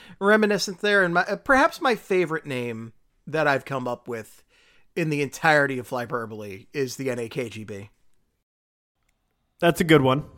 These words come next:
Speaker 2: I like that. Uh, who came up with Body Bag Haig?
Speaker 1: That's me and
Speaker 2: Was that
Speaker 1: Craig.
Speaker 2: you?
Speaker 1: Me and the Craigster.
Speaker 2: That, that was good.
Speaker 1: We have
Speaker 2: Um,
Speaker 1: Body Bag Haig, uh, the Wrist Alliance I'm a fan of, uh, Morin
Speaker 2: Yeah.
Speaker 1: Mafia.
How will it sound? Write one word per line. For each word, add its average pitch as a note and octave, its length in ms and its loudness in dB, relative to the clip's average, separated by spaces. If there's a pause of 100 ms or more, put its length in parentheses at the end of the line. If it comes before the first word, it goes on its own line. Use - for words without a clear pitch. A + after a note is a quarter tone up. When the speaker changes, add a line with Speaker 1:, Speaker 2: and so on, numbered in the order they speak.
(520)
Speaker 2:
I C#3+ 260 8
like C#3 280 4
that. C#3 320 2
Uh, B2 340 2 (200)
who D4+ 160 10
came E4+ 200 2
up C4+ 120 4
with F#3 160 2
Body D3+ 260 8
Bag B2 320 0
Haig? G#2 480 -8 (180)
Speaker 1:
That's C#3 300 -8
me D3+ 200 -2
and E3 100 -2
Speaker 2:
Was B2+ 80 -2
that E3 60 4
Speaker 1:
Craig. F#3 260 6
Speaker 2:
you? - 160 -10
Speaker 1:
Me C3+ 140 -8
and D#3+ 100 -6
the F3+ 60 -10
Craigster. F#3 480 -2
Speaker 2:
That, D#3+ 480 4 (260)
that D3 320 4
was D#3 160 0
good. C3+ 420 0 (460)
Speaker 1:
We A#2 60 -12
have A#2 300 0
Speaker 2:
Um, A2 40 -8
Speaker 1:
Body F3+ 220 6
Bag E3 240 0
Haig, G3+ 420 0
uh, D3 260 2
the C#3 100 -6
Wrist C3 240 -8
Alliance D#3 540 0
I'm D#3+ 120 -4
a D3+ 80 -6
fan D#3 320 -4
of, C#3+ 460 -4
uh, A#2+ 360 -4
Morin B2+ 340 -4
Speaker 2:
Yeah. A#2+ 40 -4
Speaker 1:
Mafia. C#3+ 680 0